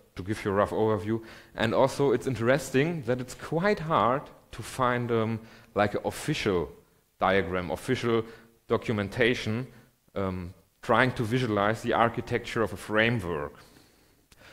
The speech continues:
So also it seems like we as a software industry, we don't have a real diagramming languages for visualizing the software architecture of frameworks.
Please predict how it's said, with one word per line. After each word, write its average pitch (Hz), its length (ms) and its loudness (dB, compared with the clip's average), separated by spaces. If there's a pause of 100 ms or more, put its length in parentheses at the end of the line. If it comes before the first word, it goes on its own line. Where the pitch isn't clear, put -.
(140)
So - 180 2
also 123 240 2
it 107 120 -2
seems 127 320 -4
like 104 560 2
we 135 260 2
as 98 120 4
a 95 40 -8
software - 380 2
industry, 104 380 0
we 107 120 0
don't 120 480 2 (360)
have 123 200 2
a 120 60 6
real 123 320 4
diagramming 117 600 2
languages 113 540 0
for 104 240 2
visualizing 107 560 0
the 92 80 -6
software 101 480 -2
architecture 113 640 -2
of 117 80 -2
frameworks. 92 760 -4